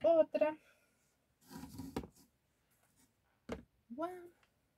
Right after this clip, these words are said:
Eh, canjeé este set que es, incluye una crema gel facial hidratante. Esta es con árbol de té y vitamina E. Ayuda a matificar, hidratar y proteger.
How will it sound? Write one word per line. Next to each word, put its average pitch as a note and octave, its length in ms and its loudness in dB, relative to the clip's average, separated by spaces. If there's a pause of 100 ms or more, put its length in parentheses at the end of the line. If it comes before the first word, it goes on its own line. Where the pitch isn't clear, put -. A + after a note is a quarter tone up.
(1300)
Eh, A3+ 440 10
canjeé C#4+ 720 12
este C4+ 400 10
set D4+ 480 10 (460)
que A#3 340 8
es, - 240 2
incluye B3 400 6
una A#3+ 200 6
crema B3 280 6
gel B3 240 4
facial B3 500 8
hidratante. B3+ 800 6 (560)
Esta E4 420 12
es D4 580 12 (220)
con A#3+ 200 8
árbol C#4 280 8
de B3+ 100 6
té C4+ 260 10
y C#4 40 6
vitamina G3 640 8
E. D#3+ 140 -2 (120)
Ayuda A3 340 8
a - 20 10
matificar, A3+ 720 4
hidratar G#3+ 500 6
y A#3 80 6
proteger. G#3+ 640 6